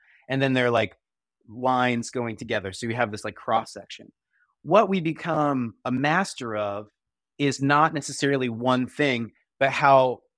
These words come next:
the many things we know how to do come together uniquely in ourselves. That's that cross section of, and I like to say, those are the things you love. They don't necessarily, like, "I know how to do my taxes and I know how to take up the garbage." It's like, it's more like, "What do you love? What are your loves?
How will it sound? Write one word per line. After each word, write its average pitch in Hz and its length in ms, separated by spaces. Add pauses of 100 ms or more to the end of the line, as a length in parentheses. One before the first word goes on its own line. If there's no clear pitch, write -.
(260)
the 135 160
many 147 380
things 143 340
we 127 80
know 123 180
how 123 120
to 110 80
do 110 440
come 131 320
together 113 380
uniquely 110 840
in 107 140
ourselves. 101 800 (580)
That's 135 360
that 131 220
cross 156 380
section 147 300
of, 113 120 (220)
and 139 100
I 170 80
like 165 120
to 139 60
say, 135 200
those 120 240
are 143 40
the 123 120
things 120 320
you 104 220
love. 127 440 (220)
They 143 60
don't 156 140
necessarily, 123 540
like, 104 240
"I 120 60
know 117 160
how 117 100
to 104 80
do 113 100
my 104 140
taxes 123 420
and 104 120
I 104 40
know 107 120
how 107 100
to 101 80
take 104 180
up 98 100
the 104 60
garbage." 107 400 (300)
It's 151 120
like, 185 180
it's 175 120
more 208 140
like, 160 160
"What 175 280
do 240 120
you 165 280
love? 104 360
What 139 140
are 202 60
your 156 200
loves? 107 600